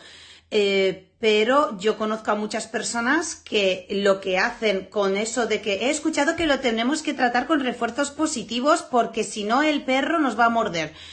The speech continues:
Entonces se ponen de forma completamente desacertada a premiar al perro desde la perspectiva humana.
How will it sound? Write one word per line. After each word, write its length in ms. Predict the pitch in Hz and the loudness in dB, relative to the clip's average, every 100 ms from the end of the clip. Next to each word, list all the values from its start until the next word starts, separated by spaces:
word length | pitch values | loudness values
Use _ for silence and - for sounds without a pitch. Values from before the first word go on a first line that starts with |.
| - | -6
Entonces 360 | 208 233 226 - - | -2 0 -2 -4 -14
se 240 | - - 220 | -6 0 2
ponen 500 | 247 262 226 196 190 | 2 2 2 0 -4
de 220 | - 208 | -4 -4
forma 540 | 202 240 240 214 - - | -2 -2 2 2 0 4
completamente 880 | 277 269 330 339 339 320 285 262 | 4 6 4 4 6 6 6 2
desacertada 960 | 214 220 233 220 208 190 - 220 185 269 - - - | 0 0 -2 -2 -2 -2 -2 2 2 2 -2 -16 -6
a 300 | - 220 208 | 2 4 4
premiar 440 | 214 220 214 247 302 | 2 0 2 0 0
al 220 | 247 214 | 0 0
perro 680 | 285 294 247 220 330 - _ _ _ _ _ _ _ _ _ _ _ - - | -2 -2 0 0 0 -6 _ _ _ _ _ _ _ _ _ _ _ -16 -4
desde 380 | 196 226 214 226 | 2 2 4 4
la 120 | 214 | 4
perspectiva 640 | 220 - 220 - 269 285 | 2 -6 -8 -4 0 2
humana. 540 | 285 320 269 190 - | 4 4 4 2 0